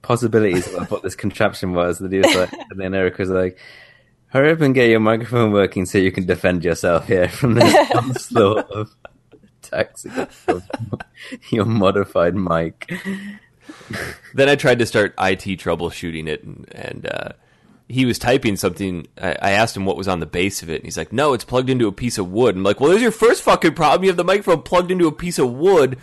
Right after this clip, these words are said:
Speaker 3: You should try plugging it into your computer, and it might work." I T background for you right there.
Speaker 1: <laughs> Did you try turning it off and turning it on again?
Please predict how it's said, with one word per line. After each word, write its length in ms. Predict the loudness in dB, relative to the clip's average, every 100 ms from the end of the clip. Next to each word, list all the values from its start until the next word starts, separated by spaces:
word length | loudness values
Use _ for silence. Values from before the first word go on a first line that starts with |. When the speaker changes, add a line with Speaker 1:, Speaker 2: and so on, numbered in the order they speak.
| -4 0
Speaker 3:
You 160 | 2
should 160 | 0 -2
try 260 | 0 0 0
plugging 420 | 0 -2 0 -2
it 120 | 0
into 260 | -2 -2 -4
your 140 | -6
computer, 680 | -6 -8 -6 0 2 2 0
and 100 | -4
it 80 | -8
might 240 | -10 -12
work." 480 | -8 -8 -8 -12 -20 _ -20 -20 -20 _ _ _ _ _ _ -10
I 140 | -6
T 180 | -6 -6
background 460 | -8 -8 -10 -12 -12
for 160 | -8 -6
you 140 | -6
right 120 | -8
there. 280 | -8 -10 -10 -12 -6 0
Speaker 1:
<laughs> 600 | 0 2 -4 -2 -8 -8 -12 -20 -20 -20 _ _
Did 100 | -8
you 100 | -8
try 200 | -4 -4
turning 300 | -2 0 0 0
it 40 |
off 180 | 0 -2
and 80 | -4
turning 240 | -2 0 0
it 40 |
on 160 | -2 -4
again? 420 | -4 -8 -12